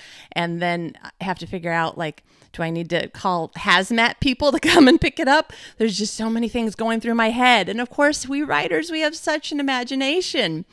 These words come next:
which isn't always a good thing. But if we can write down all these feelings, the fears, the curiosities, the I wonder, the what ifs, in some sort of way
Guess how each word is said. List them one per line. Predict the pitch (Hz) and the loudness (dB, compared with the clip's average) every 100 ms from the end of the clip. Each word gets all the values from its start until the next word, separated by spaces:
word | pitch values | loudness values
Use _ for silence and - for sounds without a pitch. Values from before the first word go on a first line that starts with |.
| - - - - - | -20 -20 -20 -20 -10
which | - 254 - - _ _ 330 | -6 -4 -6 -10 _ _ 2
isn't | 277 247 330 - | 4 4 0 -4
always | - 214 214 240 262 | 0 2 4 2 2
a | 269 | 0
good | 349 392 - | -2 -2 -2
thing. | 202 160 143 170 _ - - | -4 -2 -4 -8 _ -14 -4
But | 220 | -2
if | 214 | -2
we | 240 | -4
can | 220 208 | -4 -4
write | 196 220 294 - | -2 -2 -2 -4
down | 254 254 196 175 | -4 -2 -4 -4
all | 185 202 226 | -2 -2 0
these | 220 185 - | -2 -4 -6
feelings, | - 220 226 226 220 208 | -6 -4 -2 -2 -2 -6
the | 170 | -10
fears, | - 220 220 226 220 - | -6 -2 0 0 -2 -8
the | |
curiosities, | 160 185 160 165 208 220 220 220 214 202 | -8 -4 -2 0 -2 -2 -4 -4 -4 -6
the | - - | -6 -4
I | 156 | -2
wonder, | 147 185 233 226 220 | -2 -2 -2 -2 -2
the | 196 156 | -2 -4
what | 151 156 | -2 -4
ifs, | 185 269 254 - - - - - - - | -2 -2 -4 -10 -14 -16 -20 -20 -20 -10
in | 214 214 | -6 -4
some | - 254 277 | -2 -2 -2
sort | 285 269 | -2 -2
of | 240 | -2
way | 220 196 185 185 | -2 0 -2 -4